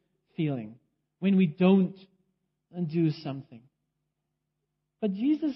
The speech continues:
comes and he says in Matthew eleven twenty-eight, he says, "Come to me, all who labor and are heavy laden, and I will give you rest. Take my yoke upon you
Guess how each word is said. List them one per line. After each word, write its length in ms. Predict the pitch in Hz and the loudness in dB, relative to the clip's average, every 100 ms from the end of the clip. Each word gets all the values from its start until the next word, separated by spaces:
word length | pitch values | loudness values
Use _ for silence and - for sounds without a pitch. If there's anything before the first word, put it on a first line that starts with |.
| - | -6
comes 280 | 190 147 143 - _ _ _ | -6 -6 -10 -16 _ _ _
and 100 | 185 202 | -2 -2
he 60 | |
says 240 | 208 226 202 | 0 -2 0
in 100 | 208 | 0
Matthew 320 | 220 220 226 | -2 -2 -2
eleven 460 | 214 208 196 196 | 0 0 0 -2
twenty-eight, 460 | 185 180 170 156 147 | -6 -8 -8 -10 -12
he 80 | 160 | -12
says, 200 | 175 175 _ | -14 -14 _
"Come 200 | 262 247 | -6 -4
to 120 | 226 151 | -4 -8
me, 240 | 131 120 _ _ _ _ _ _ - | -12 -16 _ _ _ _ _ _ -4
all 340 | 196 214 233 | 2 4 4
who 140 | 208 214 | 2 0
labor 420 | 160 135 123 98 _ _ _ _ _ _ _ | 0 -4 -8 -16 _ _ _ _ _ _ _
and 160 | 175 190 | -8 -8
are 180 | 180 180 - 254 | -6 -8 -8 -4
heavy 260 | 254 226 | 0 0
laden, 440 | 160 139 135 113 101 _ _ _ _ _ - | 0 -4 -10 -16 -20 _ _ _ _ _ -8
and 120 | 185 - | -8 -4
I 140 | 240 | 0
will 160 | 320 330 | 6 6
give 220 | 226 247 | 6 6
you 200 | 233 269 | 6 6
rest. 460 | 320 370 - - - _ _ _ _ _ _ _ _ _ _ _ _ _ _ _ _ _ _ _ _ _ _ _ _ _ | 4 -2 -6 -16 -20 _ _ _ _ _ _ _ _ _ _ _ _ _ _ _ _ _ _ _ _ _ _ _ _ _
Take 340 | 277 339 - - _ _ | 0 0 0 -14 _ _
my 300 | 175 185 254 | -4 -4 0
yoke 440 | 294 233 240 240 247 | 0 6 6 6 0
upon 320 | - 214 196 | -2 -2 0
you 300 | 180 208 | 0 0